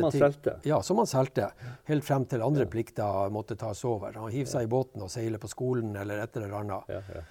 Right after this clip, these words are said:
Speaker 2: Eh, ut ifra de, de arbeidene han har.
Speaker 1: Ja, han hadde jo herregård blant annet. Det var ikke jo bare å gå til herregård. Du måtte jo i båt, ja.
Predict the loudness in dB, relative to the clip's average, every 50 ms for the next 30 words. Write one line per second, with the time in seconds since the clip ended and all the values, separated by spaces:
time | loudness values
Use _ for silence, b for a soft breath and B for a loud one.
0 | b b b b b b b _ -6 -2 0 0 2 2 2 4 4 2 2 2
1 | 2 0 0 0 -2 -2 -2 -2 -2 -2 0 2 2 2 2 2 0 0 -2 -2
2 | -2 0 0 0 2 2 2 2 2 0 0 -2 -2 -4 -4 -4 -2 0 0 0
3 | 0 2 4 4 6 8 8 8 8 8 6 4 4 4 4 4 2 2 2 -2
4 | -4 -2 -2 -2 -2 -2 -4 -2 0 0 0 2 2 2 2 2 2 2 4 4
5 | 6 4 4 4 4 6 6 6 6 4 6 4 4 4 4 0 -2 -2 0 0
6 | 0 0 0 -2 -4 -4 -6 -8 -4 0 2 2 2 4 4 2 2 2 -2 -8
7 | -10 -10